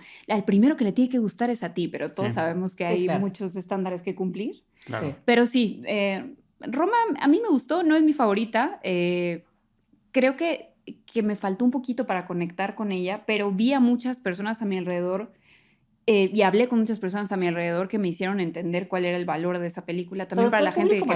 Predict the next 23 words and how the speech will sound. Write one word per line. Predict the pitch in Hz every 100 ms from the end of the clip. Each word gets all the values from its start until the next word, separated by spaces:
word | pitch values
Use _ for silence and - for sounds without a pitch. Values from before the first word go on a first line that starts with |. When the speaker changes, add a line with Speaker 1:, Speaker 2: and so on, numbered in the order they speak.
| 175
Speaker 3:
mayor, |
Speaker 1:
creció. | 180 156 202 302
Speaker 3:
¿no? |
Speaker 1:
Sí, | - 359 359 -
la | 277
gente | 285 480 440
que |
creció | 285 240
en | 302
esa | 320 302
época | 277 302
era | 294
Speaker 2:
Sí. | 254
Speaker 1:
como, | 240
Speaker 3:
Era | 285 302
como, | 302 302
Speaker 1:
Es | - 359
Speaker 3:
"Era | 359
Speaker 1:
que |
así | 339 349
Speaker 3:
así | 339
Speaker 1:
era". | 311 339
Speaker 3:
era. | 339 220